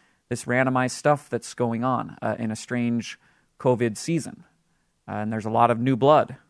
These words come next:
when it comes to what's going, or what's, what's still there in the N B A, what's existing and, and possibly able to win a championship. Um, and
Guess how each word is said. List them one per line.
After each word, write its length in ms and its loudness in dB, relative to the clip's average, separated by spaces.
when 140 -10
it 80 -14
comes 320 -4
to 440 -4
what's 160 -10
going, 420 -4
or 140 2
what's, 300 2
what's 480 -6
still 260 -2
there 200 2
in 80 0
the 80 -2
N 100 -2
B 140 -2
A, 160 -2
what's 380 -10
existing 560 0
and, 240 -4
and 240 -2
possibly 460 2
able 180 0
to 140 -4
win 100 -2
a 60 -6
championship. 680 -10
Um, 340 4
and 600 2